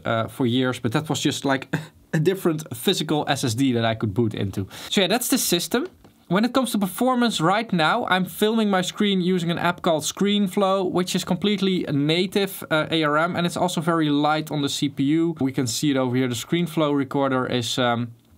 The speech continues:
yeah, consuming, uh, a little bit of C P U, but it could be that during this video the performances are a little bit lower than, than they should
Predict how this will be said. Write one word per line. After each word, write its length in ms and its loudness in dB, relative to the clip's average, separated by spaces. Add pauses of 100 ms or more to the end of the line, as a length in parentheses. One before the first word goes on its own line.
(640)
yeah, 300 -6 (380)
consuming, 580 0
uh, 180 -2
a 60 0
little 200 0
bit 80 2
of 80 -2
C 140 0
P 160 -2
U, 240 2 (220)
but 160 0
it 80 -10
could 160 0
be 100 2
that 220 0 (120)
during 280 2
this 140 0
video 260 2
the 80 -2
performances 440 -2
are 120 0
a 40 -2
little 200 2
bit 80 0
lower 340 2
than, 340 -2
than 180 0
they 100 0
should 340 -2